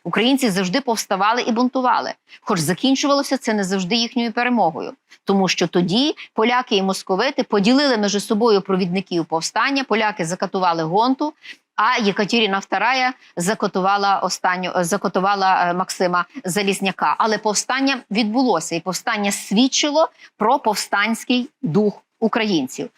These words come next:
Далі це ще не все. Цього ще було замало для Єкатерини второї, оцієї етнічної німкені, щоби знищувати українців.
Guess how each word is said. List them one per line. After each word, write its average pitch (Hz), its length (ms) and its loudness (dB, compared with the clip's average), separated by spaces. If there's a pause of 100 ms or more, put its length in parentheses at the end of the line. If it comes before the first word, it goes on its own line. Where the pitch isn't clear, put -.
(200)
Далі 277 380 2
це 190 200 0
ще 302 420 0
не 302 120 0
все. - 400 -2 (300)
Цього 320 260 2
ще - 260 0
було 247 320 2
замало 214 680 2
для 175 160 -4
Єкатерини 208 640 0
второї, 226 440 2
оцієї 220 540 0
етнічної 208 600 0
німкені, 233 520 0
щоби 202 320 0
знищувати 196 600 0
українців. 220 640 -2